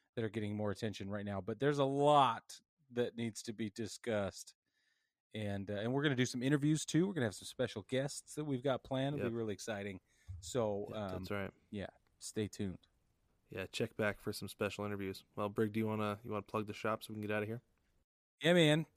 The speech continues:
Speaker 1: So don't forget to go to shop dot nine plus us dot com. It's the number nine, P L U S U S dot com. That is, uh, because there are nine players on the field, and then us.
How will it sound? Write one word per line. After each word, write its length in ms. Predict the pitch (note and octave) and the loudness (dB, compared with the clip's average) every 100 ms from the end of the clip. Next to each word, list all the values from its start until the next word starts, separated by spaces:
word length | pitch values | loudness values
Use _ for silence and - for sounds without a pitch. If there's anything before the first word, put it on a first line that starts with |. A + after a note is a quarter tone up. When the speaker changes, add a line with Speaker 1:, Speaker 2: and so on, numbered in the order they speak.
| - | -8
Speaker 1:
So 280 | - D3+ C3+ | 6 8 10
don't 220 | D#3 E3+ | 8 6
forget 220 | E3 F3 | 2 0
to 60 | D3+ | 4
go 120 | D3 | 6
to 60 | |
shop 460 | B2+ - D3+ D#3+ - - | 6 2 0 0 -8 -8
dot 360 | A#2+ B2+ C3+ - | 2 2 2 -2
nine 460 | - A2+ A#2+ D3 D3+ - | 0 2 4 4 2 0
plus 340 | C#3+ C#3 - | 2 2 4
us 180 | C#3 B2 | 2 2
dot 200 | C#3+ B2 | 0 2
com. 260 | - B2 A#2 | 4 4 4
It's 120 | - | 0
the 100 | C3 | 0
number 220 | C3+ C3+ | 4 4
nine, 400 | B2 B2+ C3 B2 - _ _ | 4 2 0 -2 -6 _ _
P 220 | - D3 | -4 0
L 160 | B2+ B2 | 2 2
U 220 | A#2+ B2 | 2 2
S 260 | A#2 A2+ - | 2 0 -6
U 280 | G#2+ B2+ B2 | 0 4 4
S 200 | A#2 - | 4 0
dot 240 | A#2 A2 | -2 -2
com. 420 | - A#2 A#2 A2+ A2+ _ _ - _ _ _ _ - | -4 0 2 0 -2 _ _ -20 _ _ _ _ 2
That 220 | B2 A#2+ | 2 2
is, 360 | B2+ A#2 G2+ A2+ | 0 0 -2 -2
uh, 300 | G#2 G2+ G2+ | -2 -2 -4
because 240 | G2+ A#2 | -8 -8
there 100 | G#2+ | -4
are 20 | G#2 | 0
nine 160 | G#2 | 0
players 280 | G2 A2+ G2+ | 0 -2 -2
on 80 | G#2 | -2
the 60 | F#2 | -4
field, 300 | - G#2+ G#2 | -2 -2 0
and 120 | G2 | -2
then 80 | G2+ | -4
us. 360 | A#2+ G#2+ - - | -2 -2 -4 -10